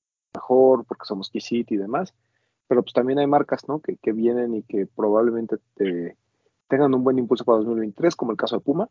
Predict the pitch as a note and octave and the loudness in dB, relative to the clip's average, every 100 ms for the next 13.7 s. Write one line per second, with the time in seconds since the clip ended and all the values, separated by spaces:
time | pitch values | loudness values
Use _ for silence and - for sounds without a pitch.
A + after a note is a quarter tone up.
0 | _ _ _ _ _ _ _ _ _ _ | _ _ _ _ _ _ _ _ _ _
1 | _ _ _ A#2+ - A#2+ A#2 B2 - A2 | _ _ _ 0 0 -4 0 0 2 2
2 | A2 G#2 G2 F#2+ F2+ _ _ _ _ _ | 2 2 2 -2 -6 _ _ _ _ _
3 | _ - - - A2 A#2+ B2 A#2+ A#2 A#2+ | _ -18 -8 0 2 4 4 4 2 2
4 | A#2 C3 D#3 - - G#2+ A#2+ A#2+ B2+ - | 0 -4 -4 -6 -4 -2 2 2 2 -2
5 | - A2+ G2+ B2+ B2+ - B2+ B2+ _ - | -8 -8 0 2 2 2 0 -2 _ -8
6 | - A#2 A2+ A2+ A2 B2 C#3+ D3 C#3+ D#3+ | -6 -6 -8 -4 0 2 2 -2 -8 -8
7 | D3+ B2+ A2+ A2+ A2+ - - G2+ - A#2 | -6 -4 -2 -2 -4 -8 -14 -12 -10 -8
8 | A#2+ B2 A2 - G2+ A#2 A#2 G#2+ G#2+ A#2 | -6 -2 -4 -4 -6 -4 -2 0 0 -4
9 | A2 - - A2+ G2+ G2+ A2+ A#2 A2 G#2 | -8 -10 -12 -12 -8 -8 -8 -6 -6 -8
10 | - A2+ A2+ - A#2+ D3 D#3 _ _ _ | -10 -10 -8 -8 0 2 2 _ _ _
11 | _ B2 A#2+ A#2+ A#2 A#2 A2+ A2+ A2 A#2 | _ -2 0 0 -2 0 0 0 -4 -8
12 | A#2 B2 A#2+ A#2 - G2+ A2+ - G#2 G2+ | -6 -6 -8 -10 -8 -6 -6 -4 -6 -6
13 | A2 G#2+ G2+ G#2 C3+ C3+ | -8 -6 -6 0 2 2